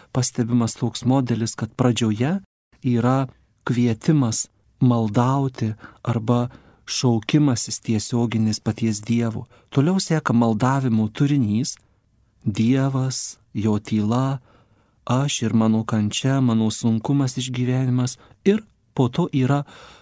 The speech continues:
pabaiga, trečias elementas. Paprastai daromas koks nors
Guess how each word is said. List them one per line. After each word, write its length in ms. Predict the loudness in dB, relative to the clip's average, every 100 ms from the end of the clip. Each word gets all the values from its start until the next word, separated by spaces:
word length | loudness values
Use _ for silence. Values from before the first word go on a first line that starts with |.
| -4
pabaiga, 500 | 2 4 4 2 -2 -2
trečias 460 | -2 -2 -4 -4
elementas. 640 | -2 0 0 0 -2 -8 -12 _ _ _ -20 _
Paprastai 460 | -6 -4 -2 -2 0
daromas 500 | 2 2 2 0 0
koks 260 | -4 -2
nors 240 | -2 -2